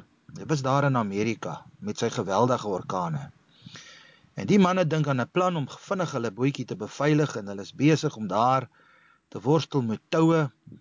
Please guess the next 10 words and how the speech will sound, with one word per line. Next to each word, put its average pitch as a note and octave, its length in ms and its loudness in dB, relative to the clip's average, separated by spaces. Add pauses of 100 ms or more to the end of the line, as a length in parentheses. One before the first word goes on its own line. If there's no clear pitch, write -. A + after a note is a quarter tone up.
(600)
en F#2+ 80 -14
hulle G#2+ 200 -4
slaan D3+ 320 -6
dit D3+ 180 -6
orals E3 480 -6
op - 140 -14
die G#2 140 -12
land A#2+ 260 -2
vas - 520 -6 (100)
en D3+ 260 -14